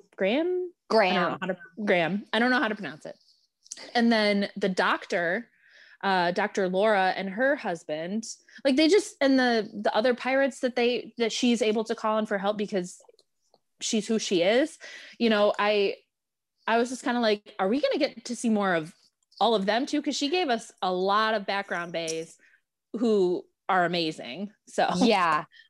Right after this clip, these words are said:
Speaker 2: I'm really, I'm really hoping for the first mates. That would be a cool
Speaker 1: Yes.
Speaker 2: story, I think.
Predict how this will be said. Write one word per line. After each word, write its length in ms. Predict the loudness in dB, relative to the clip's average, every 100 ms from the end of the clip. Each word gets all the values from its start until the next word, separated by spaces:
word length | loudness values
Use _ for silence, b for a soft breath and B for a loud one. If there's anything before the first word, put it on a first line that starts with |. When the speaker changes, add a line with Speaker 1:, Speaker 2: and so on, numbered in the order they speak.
| -2
Speaker 2:
I'm 260 | 0 2
really, 460 | 0 0 0 0 -2
I'm 100 | -2
really 200 | -2 0
hoping 240 | 0 -2
for 160 | -4 -4
the 100 | -4
first 300 | -2 -4 -2
mates. 480 | -4 -4 -6 -10 -10 _ -4
That 160 | 0 2
would 80 | 2
be 100 | 2
a 140 | 0
cool 140 | -2 -4
Speaker 1:
Yes. 80 |
Speaker 2:
story, 240 | -2 -2 0
I 60 |
think. 280 | 0 -2 -4